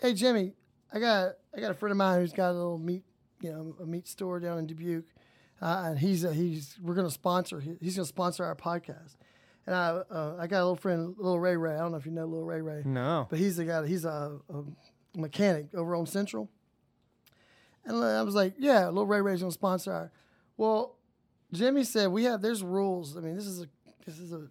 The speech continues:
Speaker 1: major college campus here. Like, we don't just get sponsorships without paperwork and all that." So, long story short, I was told, No, you can't, unless it goes through, there's a whole division for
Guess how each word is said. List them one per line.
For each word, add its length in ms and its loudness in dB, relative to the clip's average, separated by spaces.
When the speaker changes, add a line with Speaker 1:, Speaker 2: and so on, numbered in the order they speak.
Speaker 1:
major 360 -6
college 400 -4
campus 400 -2
here. 140 -6
Like, 220 -6
we 120 -4
don't 200 0
just 320 -4
get 120 2
sponsorships 800 -2
without 240 -2
paperwork 540 -4
and 80 -8
all 120 -8
that." 140 -10
So, 300 4
long 160 6
story 200 2
short, 260 4
I 60 2
was 140 -4
told, 260 -2
No, 600 0
you 120 -2
can't, 320 -2
unless 340 2
it 40 0
goes 300 -4
through, 360 -6
there's 160 -2
a 60 2
whole 240 2
division 500 2
for 180 -8